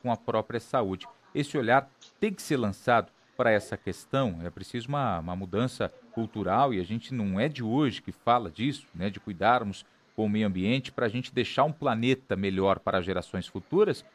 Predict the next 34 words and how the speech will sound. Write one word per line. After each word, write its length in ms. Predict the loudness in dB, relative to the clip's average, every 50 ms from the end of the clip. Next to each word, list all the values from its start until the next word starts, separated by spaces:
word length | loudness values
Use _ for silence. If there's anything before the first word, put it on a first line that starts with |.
| -20 -10 -4
mas 120 | -4 -2 0
também 280 | 0 0 0 -2 -4
pra 160 | -2 -2 -2
gente 200 | -2 -2 -4 -6
deixar, 640 | -4 -2 -2 -2 -2 -2 0 2 4 4 2 0 -2 -8 _ _ _ -6
é, 220 | 0 2 2 2
uma 220 | 2 2 2 0 2
qualidade 680 | 2 2 2 2 2 2 4 6 6 6 4 2 -2
de 120 | -4 -6 -4
vida 200 | -4 -2 0 0
melhor 300 | 0 2 2 2 0 0
para 160 | -2 -6 -6
as 60 | -4
gerações 400 | -4 -4 -6 -6 -6 -8 -8 -8
futuras, 520 | -8 -12 -14 -10 -8 -8 -6 -6 -6 -8 -8
né? 80 | -10
Pra 160 | -10 -8 -10
que 100 | -8 -8
as 60 | -6 -6
gerações 520 | -6 -4 -6 -6 -6 -4 -6 -6 -6 -8 -14 -18 -20 -16 -8 -4
não 160 | -2 -2 -2
venham 240 | 0 0 0 2 2
a 60 | 0
desenvolver 600 | 0 0 -4 -2 -2 -2 0 2 2 2 2 2 -2 _ _ _ _
novas 580 | -4 0 2 4 6 6 6 6 4 0 -2 0
doenças 640 | 0 -2 0 0 0 0 -2 -4 -6 -8 -8 -10 _ _ _ _ -10
desencadeadas 680 | -6 -4 -2 2 2 2 4 4 4 4 4 2 0
talvez 400 | 2 2 2 2 2 0 0 -2
por 200 | -4 -2 2 4
essas 280 | 4 2 2 0 -6 -2
consequências 680 | -2 -2 0 0 -2 0 2 2 2 2 2 0 0 2
das 160 | 2 0 0
mudanças 400 | 0 0 0 0 0 0 -6 -6
climáticas. 600 | -4 -2 -2 -2 -4 -6 -10 -16 -20 -20 _